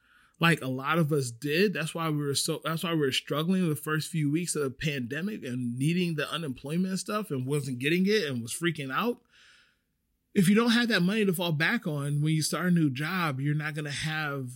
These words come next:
money to pay your bills until you get your first check. And sometimes that could be two, three, four weeks before you get that, and you cannot live without being paid.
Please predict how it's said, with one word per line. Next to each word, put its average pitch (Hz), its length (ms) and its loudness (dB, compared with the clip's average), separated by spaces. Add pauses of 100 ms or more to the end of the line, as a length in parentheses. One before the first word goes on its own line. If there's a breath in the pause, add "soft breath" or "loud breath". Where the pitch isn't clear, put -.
(480)
money 160 380 4
to 143 100 4
pay - 180 -6
your 160 160 2
bills 135 420 -4
until 143 280 0
you 156 120 4
get 143 200 0
your 160 120 -2
first 156 360 -2
check. - 340 -6 (320 loud breath)
And 151 140 2
sometimes 311 420 -2
that 277 160 -2
could 214 160 4
be 254 320 6
two, 226 500 -2
three, 220 520 2 (200 soft breath)
four 220 380 4
weeks 202 320 2
before 180 260 -4
you 196 140 6
get 208 240 0
that, 120 240 -4
and 143 320 -4
you 196 300 4
cannot 175 480 -6
live 139 640 -2 (420)
without 135 540 -4
being 143 340 2
paid. 156 580 -4